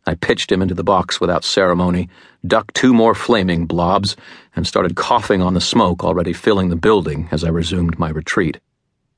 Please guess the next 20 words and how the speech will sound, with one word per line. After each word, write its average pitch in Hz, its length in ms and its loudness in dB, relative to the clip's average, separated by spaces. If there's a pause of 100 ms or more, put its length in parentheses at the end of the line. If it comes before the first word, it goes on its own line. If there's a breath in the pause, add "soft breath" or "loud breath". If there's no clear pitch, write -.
(140)
Light 101 280 2
was 85 180 -4
growing, 87 500 0 (120)
back 85 220 -2
where 90 120 0
I'd 82 120 -2
come 98 240 0
from, 78 480 -4
as 82 140 -4
the 90 100 -4
demon's 95 480 0
flaming 98 500 0
missiles 98 440 0
chewed 107 400 2
into 95 120 0
the 95 160 0
old 92 200 4
walls 95 480 2
and 85 120 -2
floor, 90 460 2